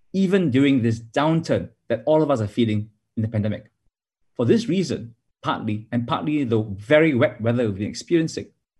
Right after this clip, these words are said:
our region has not had as many fires in two thousand and twenty as some of the other world, parts of the world have had, like California. Uh, in this sense, the next step is moving from risk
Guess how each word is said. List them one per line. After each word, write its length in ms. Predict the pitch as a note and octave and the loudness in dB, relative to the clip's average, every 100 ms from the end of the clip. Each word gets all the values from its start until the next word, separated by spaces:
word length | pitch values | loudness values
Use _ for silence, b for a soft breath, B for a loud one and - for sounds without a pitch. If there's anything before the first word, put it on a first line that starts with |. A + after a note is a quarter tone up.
| _ _ D#3+ | _ _ 0
our 180 | G3+ | 2
region 460 | G#3 G#3 A#2+ E2 - _ _ _ | 2 2 0 -4 -10 _ _ _
has 180 | C#3+ - | -4 -2
not 180 | F#3 C#3+ | -4 -4
had 300 | C3+ E3 A#2 | 0 0 0
as 140 | A#2 | -2
many 240 | C3+ G3+ A3+ | 0 2 2
fires 480 | D3 C3+ C3+ B2+ | 2 4 4 2
in 160 | A2+ A2+ | -2 -4
two 120 | C#3 | -4
thousand 280 | C3 A#2+ B2+ | -4 -2 -2
and 200 | F#2+ G2 | -4 -6
twenty 520 | - G3+ G#3 - - _ _ _ _ | -2 -2 -2 -6 -8 _ _ _ _
as 320 | C3 C#3 C#3+ - _ _ | 2 2 0 -10 _ _
some 220 | - E3 C#3 | -2 0 0
of 120 | A2+ | -2
the 160 | A2+ - | -4 0
other 220 | F#3+ G3+ | 4 4
world, 340 | C3+ B2 A#2+ | 4 4 2
parts 200 | C3 C3 | -2 -6
of 80 | G2+ | -4
the 80 | G2 | 0
world 200 | A#2 A#2 | 2 2
have 120 | G2 | 0
had, 300 | C3 B2 - | -2 -2 -2
like 160 | - - | -8 -6
California. 580 | A2 G#2 - A2+ E2 - _ _ _ _ _ _ _ B2+ | -4 -4 -2 -2 -4 -8 _ _ _ _ _ _ _ -2
Uh, 120 | C3 | 2
in 60 | G#3+ | 2
this 160 | A#3 | 2
sense, 320 | G#3 F#3 - b b b | 0 0 -6 b b b
the 80 | C#3 | 0
next 360 | D#3+ A3+ A#3 | 2 2 0
step 340 | - B2+ - - | -4 -4 -4 -8
is 120 | B2 | -2
moving 240 | C3 C#3+ D#3+ | 0 0 0
from 200 | A#2+ G#2 | 0 2
risk 360 | D#3 - - | 2 0 -8